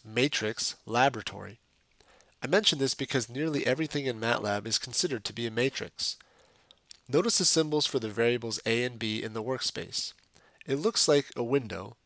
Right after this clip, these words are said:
but it's actually the symbol for a two-by-two matrix.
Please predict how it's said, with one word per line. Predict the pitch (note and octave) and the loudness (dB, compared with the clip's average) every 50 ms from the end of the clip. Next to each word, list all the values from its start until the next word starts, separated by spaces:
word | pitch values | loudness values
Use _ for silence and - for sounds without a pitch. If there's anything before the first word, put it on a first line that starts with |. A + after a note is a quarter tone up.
| _ _ | _ _
but | - B2+ | -2 2
it's | C3 - - | 2 2 4
actually | - E3+ F#3 - - - D#3+ D3+ D3 C#3+ C#3+ - - | 4 2 2 2 2 2 4 4 4 2 2 0 -4
the | - A#2+ A#2+ | -6 -2 0
symbol | - - D3 C#3 A#2 A2+ G#2+ | 2 2 2 2 0 0 -2
for | - - A#2+ A2+ | -2 -2 -4 -2
a | G#2 | 0
two-by-two | - - C3 C3 A#2+ A#2+ A2+ A2+ - - A#2+ A2 | 0 -2 -2 -2 -2 -4 -2 -2 -4 -6 -6 -4
matrix. | G#2+ A2 G#2+ - - - - - - - - - | -4 -4 -4 -4 -6 -8 -10 -8 -6 -4 -4 -4